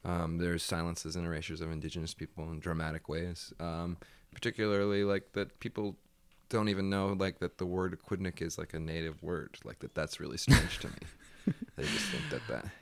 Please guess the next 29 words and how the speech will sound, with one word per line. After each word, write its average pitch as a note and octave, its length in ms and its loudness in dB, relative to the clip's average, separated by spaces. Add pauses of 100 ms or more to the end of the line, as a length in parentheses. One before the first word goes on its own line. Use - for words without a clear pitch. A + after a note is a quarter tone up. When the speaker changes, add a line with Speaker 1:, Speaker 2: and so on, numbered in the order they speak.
Speaker 2:
It - 100 -2
doesn't A2 340 6 (320)
occur G#2 600 6
to F#2 180 2
them. D#2+ 240 0
Okay. G#2 280 4
Speaker 1:
Yeah, - 120 0 (120)
which D3+ 200 6
is C#3+ 120 0
also F#2+ 580 4
the, G2+ 140 0 (220)
the G#2 100 6
word F#2+ 240 6
itself. F2+ 480 2
We F#2+ 100 4
know F2+ 140 4
from G2 160 0
John F#2 200 6
Eliot's F2 340 2
Bible, E2+ 460 2 (300)
who F#2 120 2
translates F2 560 4
Speaker 2:
Mm-hmm. F2+ 40 -4
Speaker 1:
the F#2+ 60 2
word F2 160 4
island E2 480 0
from E2 280 -2
a D2+ 40 -2
particular F2 680 0